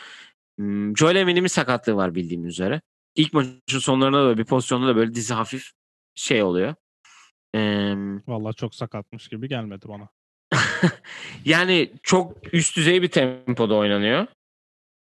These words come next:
Speaker 1: Ve, em, sence tempo böyle yüksek olduğu sürece bu seride çok te-, yani diğer üç seriye baktığımız zaman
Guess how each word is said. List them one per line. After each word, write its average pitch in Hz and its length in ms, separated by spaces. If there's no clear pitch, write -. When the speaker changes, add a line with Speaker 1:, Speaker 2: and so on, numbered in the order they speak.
Speaker 1:
Ve, 147 340
em, 107 1300
sence 196 460
tempo 175 480
böyle 190 200
yüksek 139 520
olduğu 156 340
sürece 117 680
bu 120 180
seride 127 460
çok - 300
te-, 143 100
yani 98 280
diğer 131 200
üç 175 240
seriye 123 420
baktığımız 151 500
zaman 101 340